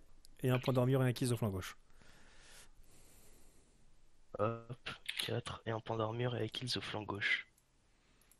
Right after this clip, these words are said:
Speaker 2: C'est la jambe gauche ou le bras gauche ?
Speaker 1: Euh, c'est le bras gauche.
Speaker 2: Ok.
Speaker 1: Et c'est à toi. Donc tu as un des mecs dans une main. Voilà.
Speaker 2: Est-ce que je suis encore en communication avec lui ?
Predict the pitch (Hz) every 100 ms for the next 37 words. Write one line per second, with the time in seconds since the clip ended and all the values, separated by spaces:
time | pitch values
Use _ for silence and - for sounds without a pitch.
0 | _ _ - - - 107 104 104 - 143
1 | 139 139 143 120 107 107 110 107 107 -
2 | - - 135 135 131 - 135 143 127 -
3 | - - - _ _ _ _ _ _ _
4 | _ _ _ - 120 - - _ _ _
5 | _ _ - - - - _ _ - 131
6 | 135 131 131 113 - - - - - -
7 | - - - - 170 185 175 156 147 147
8 | 143 139 135 160 139 131 127 123 135 -
9 | - - - _ _ _ - - - -
10 | - - 101 - - 117 - 143 135 127
11 | 127 123 127 123 120 113 127 113 120 127
12 | 127